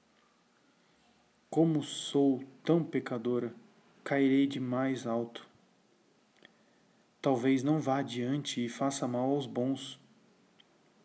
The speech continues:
A uma como eu, não convém singularidades. Valha-me Deus, filhas,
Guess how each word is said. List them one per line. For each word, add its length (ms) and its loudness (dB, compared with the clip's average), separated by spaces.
A 100 4
uma 340 2
como 380 -2
eu, 260 4
não 240 2
convém 440 0
singularidades. 1000 -2
Valha-me 540 2
Deus, 420 0
filhas, 600 0